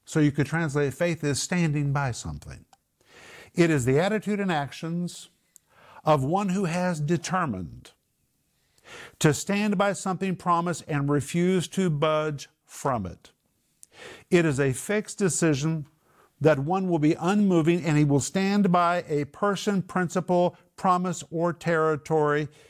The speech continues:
It depicts someone whom I say is like a bulldog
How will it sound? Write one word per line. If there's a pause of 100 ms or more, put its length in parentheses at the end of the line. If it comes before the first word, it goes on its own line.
(220)
It
depicts
someone
whom
I
say
is
like (280)
a
bulldog